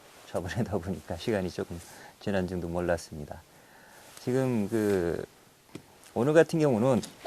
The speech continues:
어, 또 왔네요. <laughs> 마무리하려고, 아쉽다고 또 와주네요. 오늘 같은 경우는, 아, 입질은 굉장히 자주 오는데, 이제 쭈올림은,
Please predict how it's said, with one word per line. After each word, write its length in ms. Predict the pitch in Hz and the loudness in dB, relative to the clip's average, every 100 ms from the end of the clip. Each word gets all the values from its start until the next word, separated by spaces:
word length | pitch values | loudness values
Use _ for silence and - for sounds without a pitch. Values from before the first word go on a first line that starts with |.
| - | -12
어, 60 | 92 | -6
또 80 | 123 | 2
왔네요. 300 | 131 104 87 | 4 4 2
<laughs> 1400 | 107 98 - - - - - - - - - 220 226 - - | 0 0 -2 -8 -8 -10 -10 -12 -12 -16 -18 -16 -16 -6 -2
마무리하려고, 760 | 95 92 92 98 90 90 87 - | 0 0 -2 -2 -4 -4 -6 0
아쉽다고 720 | 95 - - 95 82 98 143 - | 0 0 4 4 4 2 -2 -4
또 120 | 90 | -2
와주네요. 540 | 92 85 80 78 98 127 - - - - - 98 | 0 0 -4 -4 -4 -8 -16 -20 -20 -20 -16 -6
오늘 240 | 98 127 | -2 4
같은 220 | 147 139 143 | 4 4 0
경우는, 720 | 139 135 135 139 127 98 - - - - - - - - _ | 0 0 0 0 2 0 -4 -12 -20 -20 -20 -20 -20 -20 _
아, 260 | - 82 - - - - - - - - | -12 -8 -8 -8 -12 -16 -18 -20 -20 -6
입질은 1200 | 110 - - 190 180 175 165 151 147 160 160 131 107 - - - - | -6 -4 2 6 8 8 8 6 6 4 2 0 -2 -8 -18 -20 0
굉장히 400 | 117 135 156 120 | 6 10 10 8
자주 280 | 104 107 113 | 4 4 4
오는데, 600 | 104 127 104 95 101 82 - - - - - | 4 2 6 8 6 4 -6 -20 -20 -20 -8
이제 60 | 98 - | -4 4
쭈올림은, 760 | 185 170 135 123 123 98 | 4 6 4 2 0 0